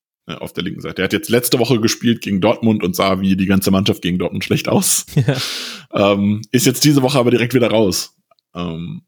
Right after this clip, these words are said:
Speaker 1: was halt auch so eine Frage ist, okay, möchte ich da nicht vielleicht mal überlegen, dem jungen Spieler zwei, drei Spiele des Vertrauens zu geben?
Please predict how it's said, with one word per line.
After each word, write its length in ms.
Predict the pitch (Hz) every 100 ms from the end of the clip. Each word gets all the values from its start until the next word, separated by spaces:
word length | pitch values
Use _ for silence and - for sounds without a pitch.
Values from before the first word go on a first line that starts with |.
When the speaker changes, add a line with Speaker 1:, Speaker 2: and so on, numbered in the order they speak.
| -
Speaker 1:
was 160 | 98
halt 120 | 107 -
auch 120 | 123
so 80 | 117
eine 100 | 104
Frage 340 | 98 98 95
ist, 200 | 87 -
okay, 340 | - 117 95 90
möchte 320 | 98 104 -
ich 80 | -
da 160 | 98 110
nicht 160 | 113
vielleicht 320 | 113 104 104 -
mal 240 | 98 98
überlegen, 540 | 95 95 95 107 107 101
dem 140 | 98
jungen 280 | 110 117 113
Spieler 340 | - 107 101
zwei, 200 | - 104
drei 160 | 92 98
Spiele 300 | - 95 82
des 300 | - - -
Vertrauens 380 | - - 85 -
zu 80 | -
geben? 240 | -